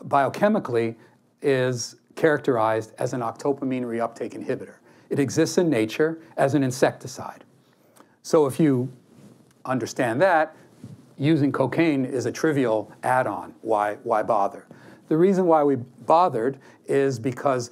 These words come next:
we want to argue that this shows that the reward system of the insect brain, of the honeybee brain, has been co-opted to be able to give the bee pleasure when it's doing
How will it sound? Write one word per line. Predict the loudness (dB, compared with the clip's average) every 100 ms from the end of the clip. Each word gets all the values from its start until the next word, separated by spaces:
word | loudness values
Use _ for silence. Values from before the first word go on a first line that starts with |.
| -8 -2
we | 0
want | 2 0
to |
argue | 2 2 2 2 0 -2 -6 -4
that | -2 0
this | -2 -4
shows | 0 2 2 0 -2 -10 -18 -4
that | -2 -2 -4 -20 -12
the | -6 -4
reward | -2 2 4 4
system | 0 -4 -4 -6 -8 -14 _ _ -2
of | 0 0
the | 0
insect | -2 0 -2 -2 -6
brain, | -4 -4 -4
of | -4
the | -4
honeybee | -2 -2 -4 -6
brain, | -6 -6 -6 -8 -14 -12
has | -2 0 0
been | -2 -4 0
co-opted | 2 4 4 0 -12 -12 -20 -14
to | -6 -2
be | -2 0
able | 0 0 0 -4 -8 -18
to | -6 -2 0 -2 -8 -2
give | 0 0
the | -2
bee | 0 -2
pleasure | 0 2 2 2 -2 -4 -8 -6
when | -4 -2
it's | -4 -6
doing | -2 0 0 -4